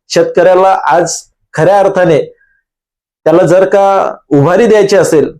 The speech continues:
तर त्याच्यासाठी चांगल्या पद्धतीचं एक पॅकेज सरकारकडून जाहीर होणं गरजेचं आहे. अशा पद्धतीचं झालं नाही तर हा उद्रेक निश्चितपणे येणाऱ्या काळात,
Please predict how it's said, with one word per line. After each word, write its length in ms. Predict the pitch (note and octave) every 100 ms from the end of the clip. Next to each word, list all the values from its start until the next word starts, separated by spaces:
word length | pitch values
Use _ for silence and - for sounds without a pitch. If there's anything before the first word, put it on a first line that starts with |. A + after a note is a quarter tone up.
| _
तर 400 | _ _ - E3
त्याच्यासाठी 840 | D#3+ C#3 E3+ E3 D#3 F3 F#3 - _ -
चांगल्या 280 | C3+ D3
पद्धतीचं 680 | D#3+ D#3+ E3 D#3+ E3 F3 F3+ D3 D3 _ _ _
एक 260 | D#3+ D#3+ -
पॅकेज 460 | C3+ F3+ F#3+ F#3+
सरकारकडून 600 | D#3 D3 D#3+ - E3 E3
जाहीर 260 | C#3 C3+ F#3
होणं 260 | D#3 E3
गरजेचं 380 | D#3 C#3 D3+ D3+
आहे. 160 | C#3+ - - _ _ _ _
अशा 200 | - D3+
पद्धतीचं 760 | F3+ F#3 F3 F3+ F#3 F#3+ G3 F#3+
झालं 280 | C#3+ D#3+ E3+
नाही 160 | D#3+
तर 280 | D#3 E3 F3
हा 160 | C#3+ E3
उद्रेक 340 | E3 E3 F3
निश्चितपणे 680 | F3 E3+ G#3 - G3 F#3+ -
येणाऱ्या 340 | D3+ D#3 E3+ E3+
काळात, 280 | D3 D#3